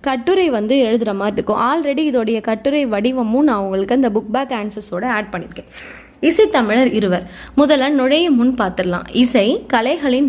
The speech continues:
மகுடம். கண்டிப்பா நமக்கு நிறைய பாட்டோடைய, அ, லாங்குவேஜ் வந்து வேற லாங்குவேஜ் பாட்டாவே இருந்தாலும் நம்ம என்ன பண்ணுவோம், அந்த மியூசிக் பிடிச்சிருச்சுன்னா நம்ம கேட்போம். அதுதான் அந்த, அந்த மியூசிக்ல இருக்க ஒரு மேஜிக் அப்படின்னே வந்து நம்ம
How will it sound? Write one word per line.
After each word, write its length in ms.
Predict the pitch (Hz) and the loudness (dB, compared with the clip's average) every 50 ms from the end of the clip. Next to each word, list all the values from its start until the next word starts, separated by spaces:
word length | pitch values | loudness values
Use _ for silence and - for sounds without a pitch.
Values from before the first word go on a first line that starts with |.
| 240 | 2
மகுடம். 340 | 208 185 185 214 208 202 202 - - - - | 0 0 0 0 -2 -2 -2 -4 -6 -4 0
கண்டிப்பா 480 | 247 240 269 311 294 320 - - 277 175 - - - - - - - | 2 4 4 4 4 2 2 2 0 0 0 -4 -12 -20 -20 -8 -4
நமக்கு 320 | - 269 277 285 254 277 294 311 320 | 0 2 2 2 2 2 2 2 2
நிறைய 320 | 269 233 240 285 320 349 403 381 - - | 0 0 0 -2 0 0 -2 -2 -4 -4
பாட்டோடைய, 580 | 285 277 311 339 311 330 311 311 285 247 214 185 175 175 202 247 285 262 - - - - - | -4 -2 -2 -2 -2 0 0 2 2 0 0 -2 -4 -2 -2 -2 -2 -4 -6 -10 -10 -8 -6
அ, 40 | 208 196 190 202 208 | -4 -2 -2 -2 -2
லாங்குவேஜ் 520 | 208 233 277 339 359 311 330 311 302 240 254 | 0 0 0 0 0 2 2 0 0 0 0
வந்து 220 | 233 240 247 269 220 220 | 0 0 0 0 0 -2
வேற 300 | 208 214 233 254 269 262 254 | -2 -2 0 0 0 0 0
லாங்குவேஜ் 360 | 247 254 277 311 320 294 247 233 - | 2 2 2 4 2 2 0 -2 -2
பாட்டாவே 480 | 220 214 220 214 233 226 226 233 269 277 247 226 | -2 -4 -2 -2 -4 -2 0 0 0 0 0 0
இருந்தாலும் 580 | 233 220 247 269 254 262 226 202 190 185 208 277 320 - - - - - - - | 0 2 2 2 2 2 0 0 0 0 0 0 0 -2 -8 -18 -20 -20 -12 -6
நம்ம 200 | - 285 294 285 277 | -2 0 0 0 0
என்ன 120 | 285 349 381 392 | 0 -2 0 0
பண்ணுவோம், 440 | 349 311 269 247 233 226 226 240 277 311 254 | 0 0 0 0 0 0 0 -2 -2 0 2
அந்த 180 | 233 247 233 226 220 233 | 2 2 2 4 4 4
மியூசிக் 460 | 262 311 392 427 415 - 392 - - - | 4 4 4 2 2 2 -2 -2 -2 -4
பிடிச்சிருச்சுன்னா 540 | 262 254 247 247 - 262 220 - - 240 247 269 277 | -4 -4 -2 -2 -4 -4 -6 -4 -4 -2 0 0 0
நம்ம 140 | 226 190 190 - - | 0 -2 -2 -2 -2
கேட்போம். 300 | 190 185 - - 175 - - - - - - - - - - - - - - - - - 202 214 | -2 -2 -4 -8 -10 -10 -14 -20 -20 -20 -20 -20 -20 -20 -20 -20 -20 -20 -20 -14 -4 0 0 2
அதுதான் 360 | 226 262 254 285 339 359 330 277 | 2 2 2 2 2 0 0 -2
அந்த, 160 | 247 214 214 208 196 190 190 190 | 0 0 0 0 0 0 -2 -2
அந்த 140 | 196 214 208 202 202 | -2 -2 -2 -2 0
மியூசிக்ல 640 | 214 240 277 330 349 302 269 277 240 - - 247 220 202 | 2 4 4 4 4 2 0 -4 -6 -2 0 0 2 2
இருக்க 340 | 196 185 185 - 247 262 254 | 0 -4 -2 0 2 2 2
ஒரு 160 | 226 208 196 185 185 | 2 2 0 -2 -2
மேஜிக் 420 | 185 190 214 262 233 233 220 - 220 | -2 0 0 0 0 0 -2 -2 -4
அப்படின்னே 340 | 190 185 180 185 190 202 220 220 | -4 -2 0 0 0 0 0 0
வந்து 160 | 196 185 196 220 | 0 0 0 0
நம்ம 320 | 220 190 185 185 214 285 | 0 0 0 2 0 0